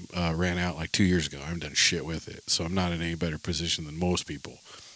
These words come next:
So I'm just kinda fucking maintaining every day. So I gotta sit down and look at, like, okay, what do I wanna do? Where do I wanna go? What do I wanna be?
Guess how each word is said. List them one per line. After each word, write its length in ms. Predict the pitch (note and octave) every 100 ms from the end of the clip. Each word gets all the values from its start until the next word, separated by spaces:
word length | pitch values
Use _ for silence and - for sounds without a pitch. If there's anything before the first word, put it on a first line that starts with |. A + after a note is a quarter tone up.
| -
So 120 | - -
I'm 60 |
just 180 | E3 D2+
kinda 220 | F#2 E2
fucking 460 | - F2 D#2 E2+ D#2
maintaining 560 | D#2+ D#2+ F2 E2 D2+
every 220 | D#2 D2 D2+
day. 300 | E2+ C2+ C2+ - - - - - - -
So 140 | - F2+
I 60 |
gotta 180 | G2+ G2
sit 160 | F#2+ F#2
down 180 | F#2
and 140 | E2+ F2+
look 220 | G2 E2+
at, 60 | E2+
like, 280 | D2+ C#2+
okay, 280 | A2 G#2 E2+ D#2+
what 140 | - G#2+
do 60 |
I 80 | G#2+
wanna 220 | G#2+ G#2
do? 320 | F#2 G2 G2+ F#2+
Where 120 | F#2
do 80 | G2
I 40 |
wanna 180 | G2+ G2+
go? 380 | F#2 F#2+ F#2 F2+
What 160 | F#2
do 60 | G2
I 40 |
wanna 200 | F#2 F#2
be? 400 | E2+ F#2 E2 F2